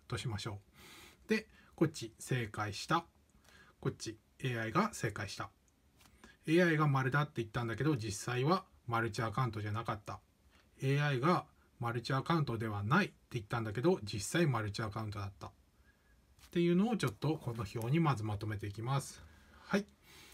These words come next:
で、えーと、アキュラ、アキュラシー、正解率っていう指標を見ていきます。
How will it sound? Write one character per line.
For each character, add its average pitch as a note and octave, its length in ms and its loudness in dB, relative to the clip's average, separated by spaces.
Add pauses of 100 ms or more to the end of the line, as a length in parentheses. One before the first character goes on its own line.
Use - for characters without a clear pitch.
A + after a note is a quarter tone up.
(720)
で、 G3 260 2 (380)
え C#3 640 2
ー - 60 -20
と、 C#3 200 -2 (180)
ア C3 140 0
キ - 160 0
ュ D#3 60 4
ラ、 D#3 280 4 (500)
ア F#3+ 140 6
キ - 120 -2
ュ B2 60 0
ラ G#2+ 60 0
シ - 160 -4
ー、 G2+ 140 -4 (340)
正 F#3 480 2
解 F#3+ 320 4
率 C#3+ 480 0
っ - 680 -20
て C3 80 2
い A#2+ 40 2
う A#2 40 -2
指 A#2+ 140 0
標 B2 300 -2
を A#2+ 80 -2
見 A#2 120 -4
て A2+ 100 -6
い G#2 60 -6
き A2 80 -6
ま C3 200 0
す。 - 180 -14